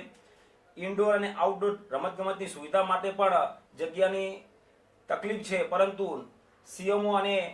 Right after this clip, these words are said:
અધ્યક્ષ સાહેબને રજૂઆત કરી હતી કે આના માટે અમને કંઈ જગ્યા મળી જાય તો આ શહેરોના માટે ખૂબ જ પ્રાણરૂપ પ્રશ્ન છે, કારણ કે યુવાઓ, છોકરાઓ માટે રમતગમતનું મેદાન નથી,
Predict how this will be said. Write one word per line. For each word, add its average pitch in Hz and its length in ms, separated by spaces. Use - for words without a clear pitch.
અધ્યક્ષ 202 380
સાહેબને 185 320
રજૂઆત 214 280
કરી 196 200
હતી 196 160
કે 196 80
આના 202 400
માટે 190 240
અમને 190 200
કંઈ 190 220
જગ્યા 180 340
મળી 190 220
જાય 185 220
તો - 100
આ 175 80
શહેરોના 180 520
માટે 175 300
ખૂબ 208 180
જ 208 140
પ્રાણરૂપ 196 400
પ્રશ્ન 196 400
છે, 160 160
કારણ 190 300
કે 202 80
યુવાઓ, 190 400
છોકરાઓ 190 480
માટે 190 180
રમતગમતનું 185 600
મેદાન 185 300
નથી, 190 240